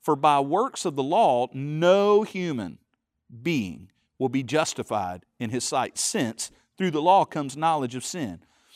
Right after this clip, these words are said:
But now the righteousness of God has been manifested apart from the law, although the law and the prophets bear witness to it." Now, what, what's all that about? Well, what it's telling you is the law of God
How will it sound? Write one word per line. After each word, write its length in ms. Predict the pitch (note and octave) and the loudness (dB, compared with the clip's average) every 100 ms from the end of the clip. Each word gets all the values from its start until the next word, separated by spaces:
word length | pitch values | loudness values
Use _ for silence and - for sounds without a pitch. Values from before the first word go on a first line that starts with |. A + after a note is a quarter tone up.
| _ - | _ -6
But 160 | C3+ | -4
now 320 | D3 D#3 G3 A3 | -2 2 4 4
the 100 | G3+ | 4
righteousness 600 | F3+ F3+ F3 - E3+ D#3 | 2 0 -4 -10 -10 -8
of 120 | C#3 | -2
God 240 | D3+ D#3 | 2 2
has 140 | D3+ C#3+ | 0 -4
been 180 | D3 | -6
manifested 580 | C#3 D#3+ D#3+ D3+ D3+ F#3 - | -4 -4 -4 -4 -4 -6 -2
apart 460 | E3+ - B3 C4 | -2 2 2 2
from 140 | - C3+ | 0 -4
the 80 | A#2 | 0
law, 400 | A#2+ A#2 D3+ _ _ _ - | 4 4 2 _ _ _ -6
although 200 | D3+ D#3 | -2 2
the 120 | D3+ C3+ | 2 2
law 340 | D#3 F3+ G3+ | 4 6 6
and 80 | G#3 | 2
the 40 | |
prophets 480 | G3+ D3 C#3 C3+ - | 0 4 4 2 -6
bear 260 | - C#3 D3 | -4 -2 0
witness 400 | D#3 - C3+ - | -2 -4 -8 -8
to 180 | A#2 F2 | -10 -10
it." 80 | - _ | -18 _
Now, 100 | F#2+ | -10
what, 260 | A#2 D#3+ - | -6 -6 -4
what's 220 | E3 - | -6 -6
all 160 | D3 | -8
that 160 | C3 A2 | -6 -8
about? 280 | G#2 F2+ - | -10 -12 -8
Well, 200 | B2 G#2 _ _ _ - | -8 -8 _ _ _ -6
what 140 | F#3+ | -4
it's 120 | E3 | -4
telling 300 | - C4 C4 | -4 -4 -2
you 140 | E3 B2 | -2 -2
is 240 | C3 D#3+ | -2 -6
the 160 | D3+ D3+ | -4 -4
law 500 | C#3+ F3 A#3 C4 F#3 | -2 0 4 4 4
of 120 | C#3 | 0
God 580 | E3+ A3 F#3 G2+ G#2 | -2 0 0 -2 -4